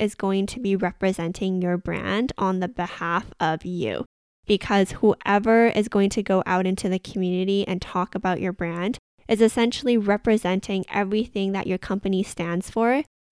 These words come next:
and they need to do so in a light that is aligned with your brand values and really aligned with who you stand for as a brand as well. As such, it's really important to be careful and selective with who you partner with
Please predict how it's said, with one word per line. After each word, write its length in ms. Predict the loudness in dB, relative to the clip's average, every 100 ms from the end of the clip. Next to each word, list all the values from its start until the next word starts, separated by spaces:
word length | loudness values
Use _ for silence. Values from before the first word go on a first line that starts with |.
| -2
and 180 | 2 4
they 140 | 6
need 280 | 6 4 2
to 120 | 0
do 240 | 0 2 2
so 460 | 2 0 2 0 -2
in 260 | -2 0 0
a 100 | -2
light 480 | -2 0 0 0 -2 -4
that 340 | -2 -2 0
is 160 | -2 0
aligned 380 | 0 0 0 -2
with 120 | -2
your 120 | -2
brand 320 | 0 -2 0
values 640 | -2 -2 0 2 4 2 -2 _ _ 0
and 120 | 4
really 280 | 6 6 4
aligned 600 | 0 0 0 0 0 0
with 280 | 0 -2 -2 -10
who 300 | -4 0 2
you 280 | 2 2 2
stand 380 | 2 2 2 0
for 180 | 0
as 260 | 2 2 2
a 60 | 0
brand 300 | 2 0 0
as 240 | 0 -2
well. 320 | -2 0 -2 -6 _ _ _ _ -4
As 220 | 2 2
such, 480 | 0 0 2 2 0
it's 220 | -2 0
really 320 | 4 6 6 4
important 600 | 0 0 -2 -2 0 -2
to 160 | 0 0
be 160 | 0
careful 720 | -2 -10 -4 -4 0 2 2 2
and 160 | -2
selective 800 | -2 -4 -2 -2 -4 -4 -4 0
with 140 | -2 -2
who 160 | -2
you 180 | 0 0
partner 460 | -2 -4 -2 0 2
with 220 | 2